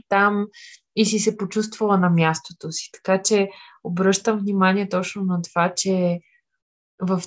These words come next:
търсенето и в опитването може всъщност да се появи отговора на това каква е мисията ни, поне според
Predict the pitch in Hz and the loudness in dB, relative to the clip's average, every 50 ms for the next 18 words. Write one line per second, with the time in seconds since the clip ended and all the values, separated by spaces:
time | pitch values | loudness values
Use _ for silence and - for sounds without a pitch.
0 | _ - - 208 226 233 233 - 277 254 240 233 226 220 220 233 233 233 226 202 | _ 2 4 4 4 4 0 -2 -2 0 2 2 0 0 0 2 2 4 2 2
1 | 180 175 170 - 170 165 - 202 208 214 - - 269 269 269 277 269 269 - 277 | 0 -4 -8 -10 -14 -10 -6 -6 -6 -6 -4 -4 -2 0 0 -2 -4 0 2 2
2 | 277 285 285 285 _ _ _ _ _ - 202 208 208 208 202 214 - - 202 190 | 2 2 0 -4 _ _ _ _ _ -2 2 4 4 4 4 0 -2 -2 -4 -4
3 | - 226 220 202 196 196 185 - 175 - - 175 175 175 175 175 180 180 175 180 | -2 -2 -2 -2 -2 -4 -6 -6 -8 -6 -2 0 2 2 2 4 4 4 4 4
4 | 185 185 196 196 185 180 175 175 170 170 165 165 - - 160 160 - 170 165 - | 4 0 -2 -2 -2 -2 0 0 0 -2 -2 -4 -4 -4 -4 -4 -4 -10 -18 -14
5 | - - 156 151 151 151 156 151 147 - - - 170 - - - 180 175 175 - | -6 -4 -4 -4 -4 -4 -6 -6 -6 -8 -10 -10 -12 -14 -12 -12 -10 -10 -10 -6
6 | - 180 170 175 175 170 - - - 175 165 165 | -2 2 2 4 2 2 -2 -8 -10 -6 -6 -6